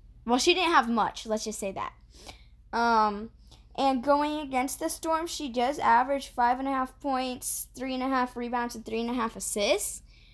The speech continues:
but I think that it's gonna be a tough one for her. I feel like she's gonna feel a lot of pressure.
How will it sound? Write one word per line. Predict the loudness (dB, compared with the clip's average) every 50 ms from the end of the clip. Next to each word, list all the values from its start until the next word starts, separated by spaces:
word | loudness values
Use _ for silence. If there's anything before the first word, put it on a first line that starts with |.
| -20 -20 -18 -14 -12
but | -6 0 4 4 6 6 4 4 4 4 2 0 -2 -8 -20 -20 -20 -20 -20 -20 -20 -20 -10 -4 0
I | 0 0 0
think | 0 -2 -2 -2 -2 -4 -2 2
that | 4 6 6 6 6 4 2 0 -4 -8 -12 -8 -4
it's | -2 -2 -2 -2 -4 -6
gonna | -4 -4 -2 -2 -4
be | -4 -4 -4 -4
a | -4
tough | -4 -4 -4 -4 -4 -2 -4
one | -4 -4 -4
for | -4 -6 -6
her. | -4 -2 0 2 2
I | 2 2
feel | 0 -2 -4
like | -2 -4
she's | -4 -6 -6
gonna | -6 -6 -6 -8 -8
feel | -4 -2 0 2 4 4 4 2 2 2
a | 2 2
lot | 4 2 2
of | 0 -2 -6
pressure. | -2 -2 0 0 0 -2 -2 2 2 2 2 2 -2